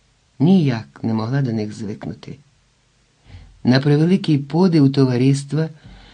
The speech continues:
вимова звуку "С" у неї і так не відновилась.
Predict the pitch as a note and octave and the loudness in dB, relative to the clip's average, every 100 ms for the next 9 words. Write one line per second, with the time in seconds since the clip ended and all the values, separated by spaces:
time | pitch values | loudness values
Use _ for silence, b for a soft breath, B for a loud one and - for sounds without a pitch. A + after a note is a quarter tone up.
0 | B - B2+ C3+ C#3 C3+ C3 A#2+ B2 C3 | B -2 4 6 6 4 2 0 -2 -2
1 | - A#2 - - - C3 D3+ - - - | 0 -4 -4 -4 -2 0 -2 -6 -14 -6
2 | B2 B2+ C#3 C#3 C#3 C#3 C#3 G#2 - - | 2 4 6 6 4 -2 -2 -8 -8 -10
3 | G2 - F#2+ F#2 F#2 G2 - | -8 -6 -6 -6 -6 -10 -16